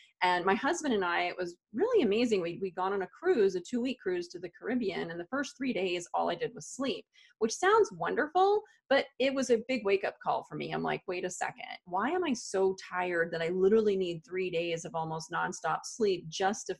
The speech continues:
feel like a human being, being again?" And I actually used the time on the rest of that cruise to really rethink everything. I rethought my business. I completely changed my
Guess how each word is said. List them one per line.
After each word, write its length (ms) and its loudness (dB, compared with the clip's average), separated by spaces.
feel 260 -6
like 220 -6
a 60 -14
human 380 -6
being, 300 -10
being 360 -2
again?" 400 -8
And 80 -6
I 40 -4
actually 400 0
used 240 2
the 120 -8
time 420 0
on 120 -2
the 100 -4
rest 260 -4
of 80 -10
that 160 -4
cruise 440 2
to 120 0
really 480 4
rethink 540 0
everything. 720 -2
I 460 -2
rethought 640 0
my 100 -2
business. 580 2
I 380 0
completely 460 -2
changed 360 -8
my 120 -6